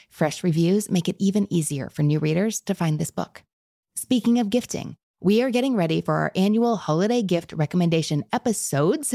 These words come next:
note the plural, where we solve your book gifting conundrums. We created a Google form so you can tell us all about your holiday shopping dilemmas. Pop over to today's show notes to put in your recommendation requests for the readers in your life so we can answer them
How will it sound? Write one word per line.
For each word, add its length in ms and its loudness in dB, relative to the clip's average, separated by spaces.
note 260 0
the 60 0
plural, 440 -2
where 120 2
we 120 2
solve 360 0
your 420 2
book 380 0
gifting 380 -4
conundrums. 640 -6
We 160 2
created 460 0
a 100 2
Google 380 2
form 420 -6
so 160 -2
you 80 4
can 140 0
tell 180 -2
us 180 -2
all 220 0
about 320 0
your 140 2
holiday 380 2
shopping 340 -2
dilemmas. 560 -6
Pop 220 2
over 240 2
to 160 -4
today's 400 0
show 180 0
notes 360 -4
to 100 -2
put 180 0
in 140 2
your 100 0
recommendation 680 0
requests 460 -4
for 140 -2
the 100 0
readers 320 0
in 120 0
your 140 -6
life 340 -6
so 200 2
we 100 2
can 160 0
answer 300 0
them 260 0